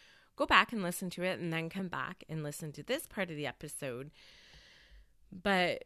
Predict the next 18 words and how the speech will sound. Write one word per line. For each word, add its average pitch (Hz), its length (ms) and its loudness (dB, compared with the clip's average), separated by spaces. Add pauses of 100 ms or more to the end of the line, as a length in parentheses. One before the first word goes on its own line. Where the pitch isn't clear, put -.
(240)
on 196 140 0
page 370 340 -2
one 240 240 2
fifty-eight 208 600 0
in 208 100 0
the 170 100 0
workbook, 165 640 -2
what 170 360 -4
they 233 120 -2
go 165 180 -2
through 185 640 0 (340)
is 226 160 -4
a 254 80 -2
great 311 240 0
exercise 214 680 0
in 190 140 -2
kind 277 340 -8
of 320 320 -2